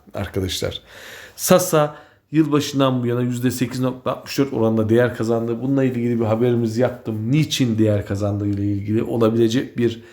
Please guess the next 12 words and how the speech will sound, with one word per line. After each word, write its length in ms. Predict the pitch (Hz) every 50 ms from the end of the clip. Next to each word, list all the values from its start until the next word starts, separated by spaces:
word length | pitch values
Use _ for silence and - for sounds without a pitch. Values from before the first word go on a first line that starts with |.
| - - - _ _ _ _ _ _ _ - -
haber 380 | 117 113 107 110 123 123 123
var. 340 | 120 120 123 123 120 120 - - - - _ _ _ -
Devlet 360 | 117 117 117 123 120 120 -
teşviği 460 | - 120 110 - - - 127 123 117
var. 160 | 117 120 117 110 127
Lütfen 360 | 147 147 139 - 139 127 131
o 160 | 143 139 135
videoyu 480 | 131 131 113 123 123 120 117 117 117 113
bun-, 280 | 117 123 127 - -
buranın 220 | 120 120 120 117 120
altına 360 | 117 113 113 113 - 120 113
ekleyeceğim. 640 | 117 - - 143 135 127 117 113 120 120 117 117